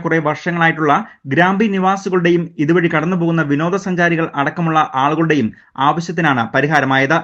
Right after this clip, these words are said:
ടൂറിസം മേഖലയ്ക്ക് പുത്തൻ ഉണർവ് നൽകിയ റോഡ് നിർമ്മാണത്തിന് പി എൻ ജി എസ് വി പദ്ധതിയിലാണ് ഉൾപ്പെടുത്തിയത്. ഇതിൽ പോലീസ് സ്റ്റേഷൻ മുതൽ ആനകുത്തി വളവ് വരെയും അവിടെ നിന്നും ഗ്രാമ്പി വരെയും അങ്ങനെ രണ്ട് റീച്ചുകളായി അഞ്ച് കോടി എൺപത്തിരണ്ട് ലക്ഷം രൂപയാണ് ഇടുക്കി എം പി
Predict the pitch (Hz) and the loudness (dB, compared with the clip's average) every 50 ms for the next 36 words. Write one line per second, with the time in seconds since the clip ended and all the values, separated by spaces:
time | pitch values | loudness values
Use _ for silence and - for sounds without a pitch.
0 | - - _ _ _ _ - 220 233 269 277 - 294 269 262 247 247 240 220 233 | -4 -12 _ _ _ _ 4 6 6 6 4 4 4 4 6 6 4 4 2 2
1 | 202 185 190 180 175 233 233 220 - 180 170 185 196 196 226 214 202 196 180 190 | 2 2 0 0 2 0 0 0 0 0 2 2 2 2 2 2 2 2 2 2
2 | 196 190 170 165 147 151 165 180 196 196 180 175 185 185 185 175 185 165 135 131 | 2 2 2 0 2 2 2 2 2 2 2 2 2 2 2 2 0 0 -2 -2
3 | - - _ _ 156 156 175 185 180 190 190 185 - 190 190 190 180 - 180 175 | -6 -12 _ _ 4 6 6 8 8 6 6 4 4 0 0 2 0 -2 2 4
4 | 196 202 196 175 156 139 139 - - _ 143 139 113 - 135 120 117 147 143 165 | 4 4 4 4 0 -2 -4 -8 -8 _ -4 -4 -2 -2 -4 -2 -2 0 2 2
5 | 180 180 - - - _ _ 180 180 226 247 208 - - - 185 202 214 247 226 | 0 0 -4 -12 -20 _ _ -2 -2 0 -2 -2 -6 -2 0 2 2 2 2 2
6 | - 240 226 240 233 240 226 208 208 190 - - 165 151 160 175 196 202 196 - | 0 0 0 2 0 0 0 0 0 -2 -4 -4 -2 0 2 2 2 2 2 2
7 | 208 170 165 160 180 185 180 165 143 139 131 160 170 - - - 151 147 165 170 | 2 2 4 4 4 4 4 4 4 2 2 0 -2 -6 -4 -4 -2 0 0 0
8 | 180 180 160 165 233 233 - - _ 147 135 147 160 175 196 214 214 247 247 233 | 0 0 0 -2 -2 -4 -8 -14 _ -6 0 2 2 4 4 2 2 0 2 2
9 | 220 214 214 202 190 - - 170 175 185 190 175 151 156 160 180 196 220 175 180 | 2 2 2 0 -4 -6 -6 -4 -2 0 0 2 2 2 2 2 2 2 2 0
10 | 190 - 208 196 185 175 143 127 - - - 151 156 165 165 165 160 190 175 160 | 0 0 0 0 0 2 0 0 -4 -4 -6 -4 -2 -2 -4 -2 0 0 0 2
11 | 175 233 233 - - _ - 156 160 170 180 220 - 170 208 190 170 190 202 220 | 0 -2 -2 -8 -16 _ -8 -4 -4 -2 -2 -2 -2 0 2 2 2 2 2 0
12 | 202 - 196 180 165 170 175 185 185 156 139 139 170 180 - 165 160 160 170 180 | -2 -2 -2 0 0 2 4 4 4 4 2 0 -4 -4 -4 -2 0 0 0 0
13 | 196 180 170 165 175 | 0 0 2 2 0